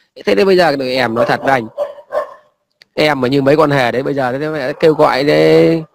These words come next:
kêu gọi hết mấy đám đàn em, à, cấp dưới này. Từ nay tao với chúng mày sẽ tẩy chay khán giả trong vòng ba năm, không biểu diễn cho chúng nó xem nữa, cho chúng nó buồn chán chết cụ chúng nó hết đi. Đó.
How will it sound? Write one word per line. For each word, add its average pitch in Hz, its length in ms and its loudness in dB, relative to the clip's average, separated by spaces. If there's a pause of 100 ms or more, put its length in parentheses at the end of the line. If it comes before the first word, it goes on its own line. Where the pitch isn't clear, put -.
(180)
kêu 156 140 2
gọi 139 160 0
hết 208 180 0 (100)
mấy 160 120 0
đám 175 240 0
đàn 165 140 0
em, 156 400 -6
à, 117 300 -10
cấp - 160 -6
dưới 151 320 2
này. 131 340 -2 (1000)
Từ 143 100 2
nay 156 260 -2
tao 151 220 -4
với 151 100 -6
chúng - 160 -6
mày 123 280 -2 (220)
sẽ 165 160 0
tẩy 110 260 -4
chay 165 180 -2
khán 156 220 -4
giả 104 260 -4 (160)
trong 156 180 -4
vòng 117 220 -2
ba 147 120 2
năm, 147 280 -4
không 196 200 0
biểu 135 180 2
diễn 156 160 -4
cho 175 100 -2
chúng 165 160 -2
nó 175 100 2
xem 165 240 -2
nữa, 175 180 -4
cho 170 120 0
chúng 160 140 -4
nó 175 80 2
buồn 151 240 2
chán 143 200 -2
chết 214 200 -4
cụ 151 160 2
chúng 156 80 4
nó 175 80 4
hết 208 140 2
đi. 180 180 4 (680)
Đó. 160 200 2